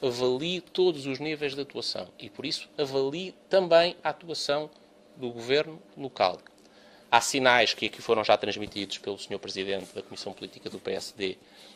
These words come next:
e pelo senhor Vereador, de que, ehm, algo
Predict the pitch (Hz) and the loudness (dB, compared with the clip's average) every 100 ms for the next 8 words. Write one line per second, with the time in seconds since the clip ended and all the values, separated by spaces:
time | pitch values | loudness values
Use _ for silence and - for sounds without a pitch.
0 | - 104 110 101 - 101 101 101 101 98 | -14 -6 -2 -2 -4 -4 0 2 0 -2
1 | 92 - - - - - - - - - | -4 -6 -16 -20 -20 -20 -20 -20 -20 -20
2 | - _ _ - 117 127 127 - 160 139 | -20 _ _ -20 -8 -6 -4 0 2 2
3 | 113 - - - - 127 117 107 104 101 | -2 -12 -20 -12 2 6 8 6 2 -6
4 | 101 - _ 135 147 139 | -12 -18 _ 8 8 8